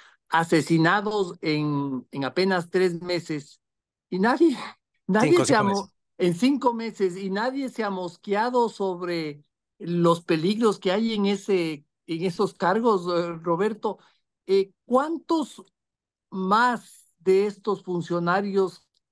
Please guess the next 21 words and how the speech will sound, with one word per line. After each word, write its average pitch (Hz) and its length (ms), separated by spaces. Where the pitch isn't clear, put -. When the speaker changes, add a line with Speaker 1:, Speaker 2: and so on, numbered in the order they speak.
Speaker 1:
se 190 240
tienen 220 520
que 208 160
asesinar? 185 920
¿Cuántos 254 400
crees 262 380
tú 294 200
que 226 120
se 220 100
tendrían 226 460
que 233 100
asesinar 208 560
más 220 280
para 190 380
que, 170 480
para 180 260
que 185 100
les 170 220
den 226 420
una 196 340
protección 180 600